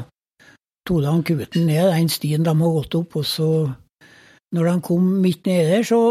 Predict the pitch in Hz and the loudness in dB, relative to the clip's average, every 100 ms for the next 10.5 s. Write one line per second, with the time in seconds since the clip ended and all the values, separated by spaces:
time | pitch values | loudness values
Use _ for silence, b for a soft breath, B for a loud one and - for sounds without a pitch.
0 | 226 196 170 185 185 151 151 135 175 202 | 0 -4 -2 2 0 0 -6 -4 -2 0
1 | 175 175 160 117 202 233 240 180 180 160 | -2 -2 -4 -4 -2 0 0 0 0 0
2 | 185 175 226 - _ _ _ _ _ _ | 0 0 0 -4 _ _ _ _ _ _
3 | - 175 208 185 180 226 240 226 190 _ | -12 -4 -2 2 2 4 2 0 -8 _
4 | _ _ _ _ _ _ - 190 - 156 | _ _ _ _ _ _ -4 -4 -2 -2
5 | 147 175 175 180 175 180 180 254 - 226 | 0 -2 -2 -4 -2 0 0 -2 0 0
6 | 240 214 185 175 208 - - _ _ _ | 0 2 2 0 -2 -6 -20 _ _ _
7 | _ _ _ B B B B - 185 143 | _ _ _ B B B B -8 -4 -4
8 | - 180 202 208 208 196 - _ _ - | 0 2 2 2 0 -4 -14 _ _ -8
9 | 190 190 151 240 233 214 214 185 196 190 | -2 -2 0 -2 0 0 2 0 0 0
10 | 190 214 247 220 233 | 0 2 2 2 0